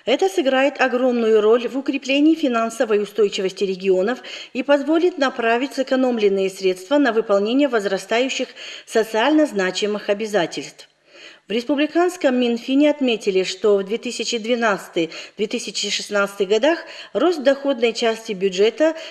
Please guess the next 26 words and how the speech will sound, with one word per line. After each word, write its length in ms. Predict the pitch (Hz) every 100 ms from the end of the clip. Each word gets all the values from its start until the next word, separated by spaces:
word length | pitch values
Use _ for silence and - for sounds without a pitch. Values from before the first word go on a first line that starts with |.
| -
составил 560 | 247 240 - 311 339
сто 240 | - - 262
пятьдесят 600 | 269 208 214 - 220 220
три 120 | 233
процента, 760 | 233 247 247 202 170 160 156 - - - -
при 160 | 214 220
среднем 540 | - 240 190 202 196
темпе 420 | 196 220 190 202
по 100 | 196
субъектам 600 | 185 196 185 185 185 170
России 380 | 170 175 - 320
в 80 | -
сто 200 | - 208
тридцать 420 | - 175 - -
процентов. 560 | 214 220 214 165 156 151 - - - - -
При 180 | 220 214
этом 320 | 202 262 240
рост 300 | 262 359 -
поступлений 600 | 254 - 247 247 269 240
с 60 | -
территории 480 | 202 214 233 202
республики 580 | 190 196 - 220 208 202
в 40 | 196
федеральный 580 | 208 196 190 185 180
бюджет 420 | 165 180 180 311 320
составил 520 | 302 - 294 285